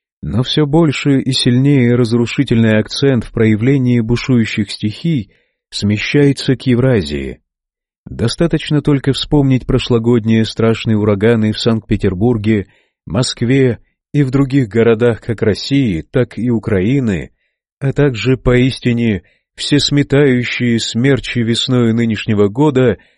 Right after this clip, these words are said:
грозно и безапелляционно свидетельствующие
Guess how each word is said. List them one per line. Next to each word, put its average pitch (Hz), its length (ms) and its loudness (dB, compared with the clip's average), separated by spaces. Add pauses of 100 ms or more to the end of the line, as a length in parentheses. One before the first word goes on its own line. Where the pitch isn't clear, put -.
(280)
грозно 139 680 0 (100)
и 143 180 0
безапелляционно 127 1120 0
свидетельствующие 107 1300 0